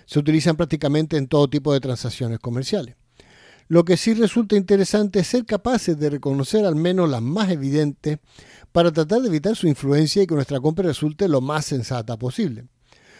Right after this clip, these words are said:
Por esto, antes de finalizar con el programa, les queremos contar alguna de estas estrategias. Lo primero que tenemos que tener en cuenta es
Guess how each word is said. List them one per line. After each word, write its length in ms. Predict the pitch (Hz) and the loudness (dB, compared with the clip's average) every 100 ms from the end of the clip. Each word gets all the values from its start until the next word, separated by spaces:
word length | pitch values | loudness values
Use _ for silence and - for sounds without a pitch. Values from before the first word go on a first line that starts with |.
| - _ | -20 _
Por 220 | 151 151 | 2 4
esto, 520 | 180 - - 202 202 - | 4 0 0 2 0 -2
antes 320 | 170 160 151 | -4 -2 -4
de 100 | 147 | -4
finalizar 560 | 147 143 139 127 165 | -2 -2 -2 -2 -2
con 180 | 139 139 | -2 -2
el 100 | 170 | -2
programa, 600 | 156 135 147 156 160 170 - | -4 -4 -2 -2 -2 -6 -6
les 120 | 170 156 | -8 -4
queremos 320 | 190 226 208 | 0 0 -2
contar 460 | 165 156 165 170 - | -2 -4 -2 -4 -2
alguna 540 | 143 147 170 170 175 | -4 0 0 0 -4
de 140 | 131 123 | -6 -8
estas 280 | - 131 | -8 -8
estrategias. 640 | 123 - 160 196 - - _ _ _ _ _ _ _ _ _ _ _ _ _ _ _ _ _ _ - | -8 -6 -4 -4 -6 -14 _ _ _ _ _ _ _ _ _ _ _ _ _ _ _ _ _ _ -2
Lo 100 | 185 | 2
primero 260 | 214 226 | 6 6
que 80 | 220 | 6
tenemos 280 | 214 214 202 | 4 2 2
que 100 | 202 | 2
tener 240 | 185 196 | 2 2
en 100 | 190 | 2
cuenta 520 | 175 196 202 208 202 - | 2 0 0 -4 -8 -6
es 300 | 175 180 | -4 -4